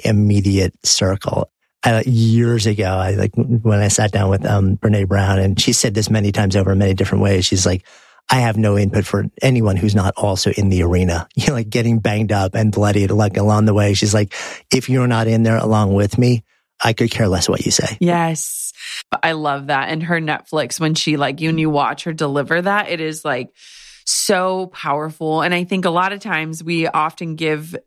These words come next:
Speaker 2: the people with opinions, like, they're in the cheap seats watching and commenting. And, like, we're the ones, like, out for the battle. And I think that's such a powerful reminder. And one of the most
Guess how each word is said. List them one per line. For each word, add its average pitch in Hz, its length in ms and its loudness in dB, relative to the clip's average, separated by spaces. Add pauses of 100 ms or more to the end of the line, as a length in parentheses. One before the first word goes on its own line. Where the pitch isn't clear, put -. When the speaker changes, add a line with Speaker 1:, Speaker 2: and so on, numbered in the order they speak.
Speaker 2:
the 165 80 -2
people 170 320 -2
with 170 160 0
opinions, 156 560 0
like, 156 180 -4
they're 208 200 0
in 294 100 -4
the 196 100 0
cheap 202 400 -10
seats - 420 -6 (120)
watching 165 800 -2
and 175 160 -2
commenting. 165 720 -4 (400)
And, 208 120 0
like, 190 160 -2
we're 202 200 0
the 202 120 -2
ones, 190 360 -2
like, 170 220 -4 (260)
out 185 240 -4
for 175 100 -10
the 160 100 -8
battle. 143 600 -4 (300)
And 175 100 0
I 190 80 -2
think 202 160 -6
that's 190 300 -4
such 202 240 -4
a 240 40 -2
powerful 160 560 -4
reminder. 160 460 -2
And 160 220 -4 (320)
one 190 200 0
of 226 120 -6
the 165 460 0
most 180 380 -8